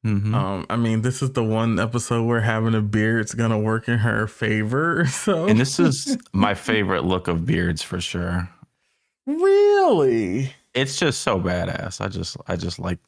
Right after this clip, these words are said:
Speaker 1: I just like the
Speaker 2: Oh, we got a Candy
Speaker 1: no, the beard.
Speaker 2: stan in the
Speaker 1: Oh,
Speaker 2: chat.
Speaker 1: no,
Speaker 2: <laughs>
Speaker 1: no, no. I'm just saying, she's got, uh, good taste in beards. It's, it's what, uh, Pai Mei wear, wears in Kill Bill.
Speaker 2: Mm-hmm.
Speaker 1: Uh,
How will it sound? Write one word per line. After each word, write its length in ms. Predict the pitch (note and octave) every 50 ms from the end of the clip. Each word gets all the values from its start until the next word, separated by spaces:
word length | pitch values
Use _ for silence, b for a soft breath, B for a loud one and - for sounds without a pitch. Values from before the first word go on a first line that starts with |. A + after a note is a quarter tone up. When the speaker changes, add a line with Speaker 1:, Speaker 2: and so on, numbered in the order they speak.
| - -
Speaker 1:
I 80 | G2+
just 240 | G2+ G#2+ A2 G#2 -
like 260 | F#2+ F#2+ G2 F#2+ -
the 80 | - - - A#2+ F2 -
Speaker 2:
Oh, 260 | B3 C4 B3 B3 B3 A#3+
we 60 | A#3+
got 200 | - A#3+ A#3 A3
a 40 | F#3
Candy 380 | - - - F#3 G3+ A3+ A3+
Speaker 1:
no, 140 | - F#3 F#3
the 100 | D#3+ C#3+
beard. 300 | A#2+ A#2+ - - G#3 G3+
Speaker 2:
stan 20 | G3+
in 100 | G3+ F#3+
the 140 | F#3 F3 F3
Speaker 1:
Oh, 60 | F#3
Speaker 2:
chat. 200 | G3+ G#3+ A3 A3
Speaker 1:
no, 420 | G3 G#2 A2 A#2+ B2 A#2+ D3 C3 - - _ _
Speaker 2:
<laughs> 120 | - -
Speaker 1:
no, 420 | G3+ B3 A3 F3 F#2+ G2 G#2 G#2
no. 100 | G#2 F#2+ F2+
I'm 240 | F#2 F#2 F#2+ G2 G2+
just 160 | G#2+ A#2+ A#2 -
saying, 400 | A#2 G2+ F#2 F2+ F2+ F#2+ F#2 - - _ _ _ _ _ _ _ _ - -
she's 160 | A#2 A#2 A2+
got, 460 | A2+ - G2 F#2+ F#2 D#2+ C2+ - - _ _ -
uh, 400 | D#3+ F#2 F#2 F#2 F#2+ F#2+ F#2+ F#2 -
good 200 | - G#2 G2+ F2
taste 300 | - - F#2+ F2+ - -
in 80 | F2 E2+
beards. 640 | D#2+ F2 F2 F2 F2 F2 E2+ - - - - - _ _ _ _ _ _ _
It's, 140 | - - - -
it's 180 | - A#2 A2+ -
what, 220 | C#3 C3 B2 B2+ - - - -
uh, 260 | - - A#2 A2+ A2 A2 - _ _ _ _ _ _ _
Pai 240 | _ - B2 A#2+ A#2+
Mei 440 | C3 C3 B2 G#2+ G2+ G#2 G#2+ A2 A#2 B2+ C3
wear, 380 | B2 - G#2+ A2+ G#2+ G#2+ - - _ _ - -
wears 540 | G2+ G2+ G#2 G2 G2 G2 G2 G2+ G#2 G#2
in 280 | G2+ G2+ G2+ G2+ G2+ G#2
Kill 300 | G#2 - - B2+ A#2 G#2+
Bill. 560 | G#2 G2+ G#2+ G2+ G2 G2 G2 G#2 A2 A2+ - - _ _ _ _ _ _ _ _ _ _ _ _ _ _ _ -
Speaker 2:
Mm-hmm. 80 | C#3 C3+
Speaker 1:
Uh, 680 | G2+ F#2 F#2 G#2 - F#2 F#2+ F#2 F#2 F#2 F#2 F#2 G2+